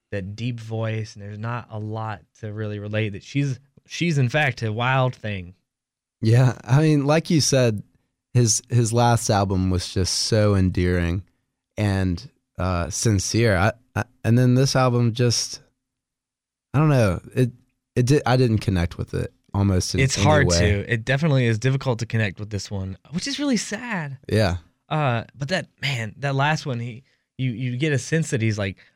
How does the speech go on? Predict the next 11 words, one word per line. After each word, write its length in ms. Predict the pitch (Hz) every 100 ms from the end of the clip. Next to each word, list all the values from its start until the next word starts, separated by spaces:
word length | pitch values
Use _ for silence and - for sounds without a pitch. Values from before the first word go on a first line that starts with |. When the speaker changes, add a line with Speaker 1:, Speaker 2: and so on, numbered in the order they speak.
| _ _ _ -
Speaker 1:
tying 320 | - 156 135
a 40 | 120
noose 380 | 117 139 139
around 320 | 120 113 120 113
his 180 | 101
neck. 420 | 101 110 113 98 98
I 100 | 107
mean, 180 | 104 101
it's 180 | 98
just 180 | - 104
heartbreaking, 1000 | 95 - 139 143 123 107 107 101 98 101